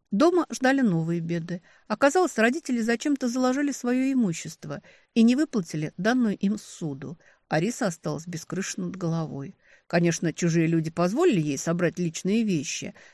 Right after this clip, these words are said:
и даже разрешили прожить несколько дней в родных стенах, а потом её выставили за дверь. Так когда-то счастливая и беззаботная девушка, едва вошедшая во взрослую жизнь,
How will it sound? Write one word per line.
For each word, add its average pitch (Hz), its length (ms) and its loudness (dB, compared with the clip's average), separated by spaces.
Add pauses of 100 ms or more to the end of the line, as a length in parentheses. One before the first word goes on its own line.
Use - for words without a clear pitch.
и 170 80 -4
даже 175 360 6
разрешили 175 560 2
прожить 208 600 0
несколько 165 420 -4
дней 175 180 0
в 147 60 -8
родных 156 360 -2
стенах, - 580 -6 (280)
а 220 100 -4
потом 330 300 2
её 262 220 4
выставили 185 440 -4
за 143 200 -8
дверь. 143 400 -8 (500)
Так 311 140 6
когда-то 262 460 4
счастливая 233 540 -2
и 196 40 0
беззаботная 196 720 -2
девушка, 233 600 -6
едва 160 300 -2
вошедшая 156 520 -6
во 151 60 -4
взрослую 160 440 -6
жизнь, 160 380 -6